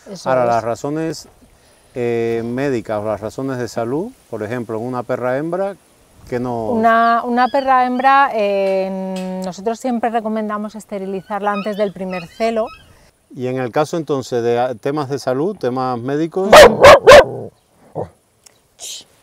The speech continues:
Speaker 1: Oye, señora,
Speaker 2: ¡Eh!
Speaker 1: señora, aquí, tú vete, ya.
Speaker 2: Y en el ca-, y en el caso entonces de temas de salud,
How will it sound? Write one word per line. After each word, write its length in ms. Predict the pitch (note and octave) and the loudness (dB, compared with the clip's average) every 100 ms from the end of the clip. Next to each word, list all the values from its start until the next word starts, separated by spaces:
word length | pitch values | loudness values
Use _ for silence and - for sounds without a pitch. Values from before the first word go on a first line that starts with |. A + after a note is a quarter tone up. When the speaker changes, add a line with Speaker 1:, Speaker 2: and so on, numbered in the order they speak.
| _ - | _ 0
Speaker 1:
Oye, 280 | B3 A3+ G3 | 4 4 2
señora, 520 | - G3 G#3+ A3 F3 _ _ _ _ _ C4+ | 2 2 4 4 2 _ _ _ _ _ 10
Speaker 2:
¡Eh! 160 | D#4 | 10
Speaker 1:
señora, 420 | F#3 F#3+ G#3 E3 - _ _ _ _ _ _ _ _ _ | 8 2 2 0 -6 _ _ _ _ _ _ _ _ _
aquí, 440 | G#3+ A3 C4 C4 - _ _ _ _ _ _ - _ F#3 | 2 2 4 2 0 _ _ _ _ _ _ -20 _ -4
tú 80 | C#4+ | 6
vete, 360 | D4 A#3+ F3 E3 _ _ _ _ - _ _ _ _ _ _ _ _ - | 6 6 0 -4 _ _ _ _ -20 _ _ _ _ _ _ _ _ -2
ya. 160 | G3 - - _ _ _ _ _ _ _ - | -2 -2 -16 _ _ _ _ _ _ _ -6
Speaker 2:
Y 100 | B2 | -2
en 120 | C3 | 0
el 120 | C3+ | -2
ca-, 220 | D3+ D#3 - _ _ - - | 0 0 -2 _ _ -16 -4
y 120 | B2+ | -2
en 100 | C3+ | -2
el 100 | B2 | 0
caso 240 | D#3+ E3+ | -2 -2
entonces 420 | E3+ C#3 B2 - | -4 -4 -4 -2
de 120 | A#2 A2 | -2 -2
temas 260 | C#3 D3+ | -4 -4
de 120 | C#3+ B2 | -4 -2
salud, 420 | B2+ C3 G3+ | -2 0 -4